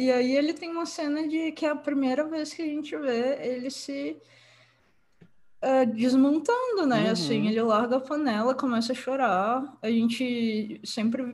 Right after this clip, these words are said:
Speaker 1: viu ele lidando com esse trauma com piadinha, com álcool e tal. É a primeira vez que a gente vê que ele está em completo desespero e sofrimento também, né?
Speaker 2: Uhum.
Speaker 1: E aí ele,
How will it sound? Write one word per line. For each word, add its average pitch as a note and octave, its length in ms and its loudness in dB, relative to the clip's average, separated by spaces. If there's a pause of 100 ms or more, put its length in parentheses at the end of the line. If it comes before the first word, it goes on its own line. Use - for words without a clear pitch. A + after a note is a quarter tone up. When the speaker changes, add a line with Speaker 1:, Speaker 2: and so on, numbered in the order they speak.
Speaker 1:
viu B3+ 260 0
ele A#3+ 180 2
lidando A3+ 400 0
com A#3+ 80 0
esse A#3 180 -4
trauma A3+ 320 0
com G#3+ 680 -2
piadinha, G#3+ 720 -2
com G#3 180 -8 (100)
álcool G3+ 500 -2
e G#3 40 -4
tal. G3 280 0
É G3+ 40 2
a G3+ 40 -4
primeira G#3 300 -2
vez G#3 160 -4
que A#3+ 100 -8
a A3+ 40 2
gente G#3+ 260 0
vê G#3 180 -2
que G#3 180 -8
ele G#3+ 240 0
está G#3 340 -2 (140)
em A3 100 -2
completo G#3+ 520 -4 (120)
desespero A3 560 -2
e - 20 0
sofrimento A#3+ 640 -6
também, G3 340 -4
né? D#3 80 0
Speaker 2:
Uhum. D#3 480 0 (1600)
Speaker 1:
E G#3+ 140 2
aí A3 200 4
ele, A3+ 800 2